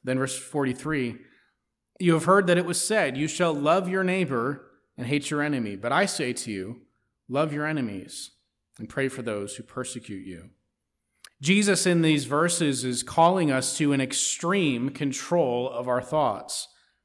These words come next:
It's one thing to begrudgingly be civil to someone that you dislike. It's another thing to actually love them,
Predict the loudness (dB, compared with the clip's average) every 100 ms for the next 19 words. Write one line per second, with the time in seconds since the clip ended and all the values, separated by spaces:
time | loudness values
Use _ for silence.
0 | _ _ _ -10 0 6 6 6 4 4
1 | 4 4 4 4 2 2 4 2 2 0
2 | 0 0 -2 -2 -2 0 -2 -2 -4 -6
3 | -4 -4 -2 -2 -2 -4 -4 -4 -6 -4
4 | -4 -4 -8 -20 _ _ _ _ _ _
5 | _ -8 -2 0 -2 0 0 0 -6 -6
6 | -6 -6 -6 -4 -2 -4 -4 -10 -12 -14